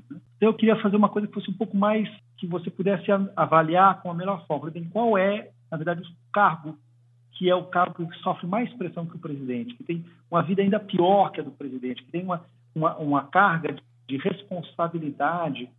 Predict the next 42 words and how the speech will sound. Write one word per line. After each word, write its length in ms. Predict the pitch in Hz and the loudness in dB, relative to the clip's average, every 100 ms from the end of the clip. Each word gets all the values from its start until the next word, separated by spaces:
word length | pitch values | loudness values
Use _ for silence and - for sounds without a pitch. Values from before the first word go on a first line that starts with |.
| _ | _
pior 280 | 175 170 170 | 4 6 4
que 60 | 165 | 2
a 40 | |
do 60 | 143 | -6
presidente? 400 | 147 127 123 - | -6 -6 -6 0
Qual 240 | 220 202 | 4 6
é 160 | 196 175 | 4 2
o 60 | |
pior 360 | - 165 151 147 | -4 -2 0 0
emprego 440 | 143 147 139 127 | -4 -6 -6 -8
que 80 | 120 | -10
tem 140 | 131 | -10
em 20 | 120 | -6
Brasília? 480 | 123 120 _ 113 _ _ _ _ _ | -6 -6 _ -20 _ _ _ _ _
E 220 | 170 180 - _ | -8 -8 -12 _
a 80 | 165 | -2
minha 140 | 165 165 | 0 0
conclusão 500 | 170 170 165 170 170 | -4 -4 -2 -4 -4
foi, 120 | - _ - | -14 _ -4
foi 120 | 180 | -4
o 40 | |
pior 320 | 175 151 151 | -4 0 0
emprego, 380 | 143 143 147 151 | 0 -4 -4 -6
o 60 | 156 _ _ | -10 _ _
ministro 300 | 147 143 147 | -4 -4 -4
da 80 | 147 | 0
Fazenda, 500 | 131 127 135 131 120 | 0 0 -2 -4 -10
né, 100 | 143 | -10
hoje, 220 | 143 131 120 | -4 -4 -6
ministro 240 | 123 127 | -12 -12
da 40 | - | -8
Economia. 340 | 120 120 139 - _ 165 | -8 -6 -6 -8 _ 0
Esse 280 | 170 170 | 0 0
é 20 | 175 | -2
o 80 | |
pior 480 | 170 - 160 151 147 | -2 -4 2 4 4
emprego 300 | 143 135 139 | 0 -4 -10
que 120 | - | -8
existe 320 | 123 123 120 139 | -10 -8 -8 -6
em 40 | |
Brasília. 360 | 120 117 143 180 | -8 -6 -4 -4
E, 320 | 185 190 | -4 -4